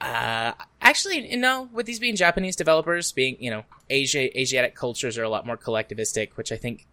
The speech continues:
tends to be a lot more sort of leftist ideals. Not that, you know, Japan is, like, a, a lefty paradise or whatever, but actually, and now that I say that out loud, that makes a little bit more sense to me.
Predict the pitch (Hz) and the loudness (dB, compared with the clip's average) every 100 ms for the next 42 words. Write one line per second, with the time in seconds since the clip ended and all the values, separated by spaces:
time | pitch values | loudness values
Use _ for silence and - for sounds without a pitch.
0 | _ _ _ - 127 120 117 - - 110 | _ _ _ -4 -2 -2 0 0 0 -2
1 | 110 117 110 - - - - 110 113 117 | -4 -2 -4 -8 -18 -20 -4 2 2 2
2 | 113 117 107 104 113 110 - 110 - - | -2 -2 -4 -2 0 0 -2 -2 0 -2
3 | - - - 117 107 113 113 113 113 113 | -4 -10 -4 -4 -4 -6 -4 -2 0 0
4 | - - - - - - 131 123 117 117 | -2 -6 -18 -18 -18 0 4 4 4 -2
5 | _ _ 110 92 - 107 117 104 95 95 | _ _ -8 -6 -6 -4 -4 -4 -2 -4
6 | 95 95 98 - 110 113 - 104 120 117 | -4 -2 -2 -2 -2 -2 -4 -2 2 2
7 | 101 104 110 113 104 98 110 110 113 - | 2 0 0 0 0 -2 0 0 -2 -10
8 | - _ - 180 185 156 143 143 139 123 | -20 _ 2 4 4 2 2 4 6 6
9 | 120 123 113 98 101 139 110 123 127 107 | 4 4 2 2 0 -2 -2 -4 -2 -4
10 | 107 95 101 104 101 90 87 85 | -4 -6 -6 -4 -4 -6 -6 -8